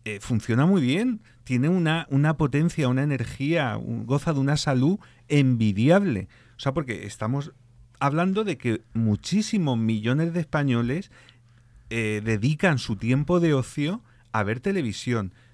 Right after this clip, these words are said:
No en la tablet, no a la carta, no el día siguiente, sino a la hora en que se están emitiendo los programas. Entonces, la, la conclusión positiva,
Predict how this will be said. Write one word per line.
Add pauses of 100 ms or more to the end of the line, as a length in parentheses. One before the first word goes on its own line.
(100)
No
en
la
tablet,
no (160)
a
la
carta,
no (1000)
el
día
siguiente, (280)
sino (120)
a
la
hora
en
que
se
están
emitiendo
los
programas. (380)
Entonces, (120)
la,
la
conclusión
positiva,